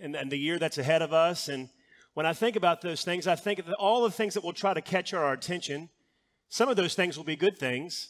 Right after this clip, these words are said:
Maybe personally, you may want to grow in your position at work, or maybe there's job advancement, or maybe even a job change for you this year. Or maybe personally, as a family,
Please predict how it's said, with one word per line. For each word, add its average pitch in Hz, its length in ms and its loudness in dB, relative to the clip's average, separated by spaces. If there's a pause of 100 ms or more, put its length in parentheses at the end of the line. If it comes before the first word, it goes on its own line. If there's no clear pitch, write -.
(400)
Maybe 175 240 2
personally, 202 800 0 (540)
you 165 120 -8
may 190 140 4
want 180 160 2
to 156 60 -2
grow 170 400 2
in 165 100 -4
your 165 140 -2
position 170 500 -4
at 160 160 -4
work, 170 400 2
or 147 80 -2
maybe 156 240 0
there's 156 240 -4
job 147 380 6
advancement, 165 680 -6 (560)
or 127 60 -8
maybe 190 220 4
even 180 160 2
a 151 40 0
job 175 320 4
change 190 380 0
for - 80 -8
you 120 160 -4
this 107 240 -8
year. 113 320 -6 (480)
Or 147 80 -4
maybe 233 280 4
personally, 214 520 2
as 151 140 0
a 151 40 -6
family, 156 640 0